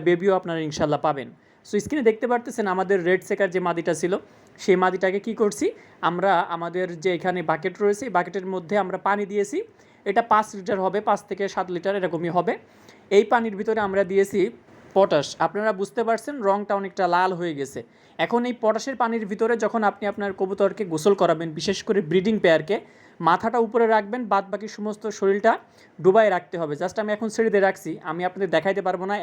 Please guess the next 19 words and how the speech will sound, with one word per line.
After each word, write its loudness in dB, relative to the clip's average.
একা 0
আসলে -4
ভিডিও 2
করে 2
ওইভাবে 2
দেখানো -2
সম্ভব 0
নয়। -4
So, -4
কী 0
করবেন 4
আপনারা? -2
আপনারা 0
তার -2
মাথাটা 0
উপরে 0
রেখে 0
বাদ 6
বাকি -2